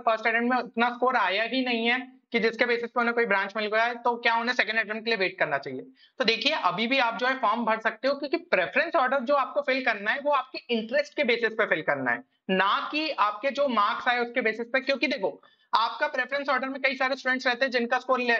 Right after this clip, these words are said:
let's say two sixty या टू सेवेंटी आया, तो भी वो try करेंगे कि सी-, जो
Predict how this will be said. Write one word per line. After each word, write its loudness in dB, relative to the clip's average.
let's -2
say 2
two -2
sixty -4
या 4
टू 0
सेवेंटी 2
आया, 2
तो 4
भी 2
वो 2
try 2
करेंगे -6
कि -8
सी-, -10
जो 0